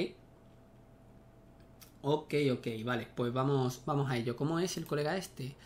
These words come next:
Vale, bastante decente. Tiene muchísima potencia de drive, así que me va a reventar, ¿eh? Este tío me puede reventar nivel, ojo, ¿eh? Diecisiete años,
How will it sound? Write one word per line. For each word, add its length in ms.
Vale, 300
bastante 480
decente. 560
Tiene 180
muchísima 720
potencia 460
de 80
drive, 340
así 320
que 220
me 140
va 120
a 40
reventar, 800
¿eh? 120
Este 180
tío 160
me 120
puede 180
reventar 640
nivel, 480
ojo, 300
¿eh? 60
Diecisiete 640
años, 400